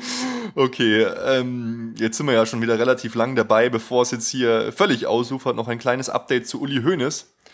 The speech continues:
Weil kurz vorm Spiel natürlich wurde bekannt, dass es einen Haftbefehl gibt, der außer Vollzug gesetzt worden ist,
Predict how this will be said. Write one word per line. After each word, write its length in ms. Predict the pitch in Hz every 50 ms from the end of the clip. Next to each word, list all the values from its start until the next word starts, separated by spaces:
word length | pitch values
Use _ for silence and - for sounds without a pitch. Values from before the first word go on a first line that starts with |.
| - - - - - - - _ _
Weil 160 | - 110 113 113
kurz 260 | - 226 269 311 -
vorm 200 | - - 139 131
Spiel 320 | 127 - - 160 165 175 175
natürlich 680 | 165 151 147 - 156 151 147 147 147 139 - 127 117
wurde 300 | 120 147 175 180 160 156
bekannt, 520 | 139 143 - - 135 127 123 139 143 131 _
dass 340 | - 120 120 - - - -
es 300 | - - 120 120 - -
einen 240 | - 110 113 113 110
Haftbefehl 720 | 117 147 - - - 170 160 - 165 165 160 170 185 190 - _ _ _ _ _ -
gibt, 300 | 175 190 190 - _ -
der 140 | 123 87 69
außer 600 | - 104 135 131 - 139 123 120 120 120 101 -
Vollzug 380 | - - 120 117 - 160 151
gesetzt 400 | - 151 123 135 143 139 - -
worden 360 | 123 120 127 135 135 139 135 - -
ist, 380 | 151 160 156 - - - -